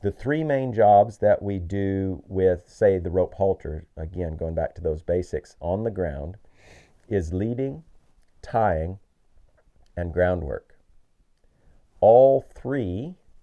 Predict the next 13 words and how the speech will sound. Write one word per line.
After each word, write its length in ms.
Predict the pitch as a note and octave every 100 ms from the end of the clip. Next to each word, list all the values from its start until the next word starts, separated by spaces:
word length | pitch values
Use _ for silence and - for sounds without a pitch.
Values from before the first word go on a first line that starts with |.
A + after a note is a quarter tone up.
| _ _ -
we'll 140 | G2 F2+
have 340 | G#2 A2 A2
the 100 | G2+
quality 420 | - A2 A2 A2
we're 200 | F#2+ F2+
looking 300 | F#2+ A2+ G2+
for 420 | E2+ E2+ D#2+ F2 - _ - _ -
if 220 | G2+ -
we're 140 | F#2+
clear 320 | - - B2 A#2
about 320 | G2 F#2+ E2+
this 160 | F#2+
purpose 640 | - - - F2+ E2+ -